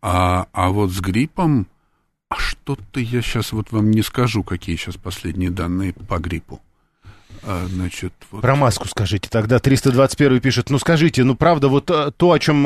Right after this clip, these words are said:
Speaker 2: рассказывал только что Сергей Мстиславский, маска — это спасение?
Speaker 1: А, маска — это средство защиты. Ну,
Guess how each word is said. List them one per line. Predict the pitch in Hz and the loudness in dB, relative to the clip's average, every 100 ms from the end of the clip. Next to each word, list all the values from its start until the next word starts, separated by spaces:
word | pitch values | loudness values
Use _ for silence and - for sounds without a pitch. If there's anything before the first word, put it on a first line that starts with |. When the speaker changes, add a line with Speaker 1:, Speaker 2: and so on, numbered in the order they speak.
| 135 | 4
Speaker 2:
рассказывал | 139 - 151 135 127 | 4 2 2 2 2
только | 123 123 | 0 0
что | - | -2
Сергей | - 135 123 127 | 0 0 2 2
Мстиславский, | - 135 - 135 - - 120 127 | 2 0 2 2 2 2 0 2
маска — | 143 180 185 180 | 2 2 4 0
это | 135 | 2
спасение? | - 143 131 101 85 - _ - - - - _ | 0 0 2 0 -4 -10 _ -20 -18 -20 -20 _
Speaker 1:
А, | 110 110 110 | 0 4 4
маска — | 107 113 123 147 165 - 160 151 147 139 | 6 6 6 4 2 -2 2 2 2 2
это | 127 123 - 135 135 123 127 | 0 0 0 2 0 0 -2
средство | - 123 123 - 131 | 2 2 2 0 0
защиты. | 120 123 - - - 82 - _ _ _ _ _ _ _ | 0 0 0 -4 -4 -10 -12 _ _ _ _ _ _ _
Ну, | - 104 135 143 143 139 135 | 0 4 6 8 6 4 2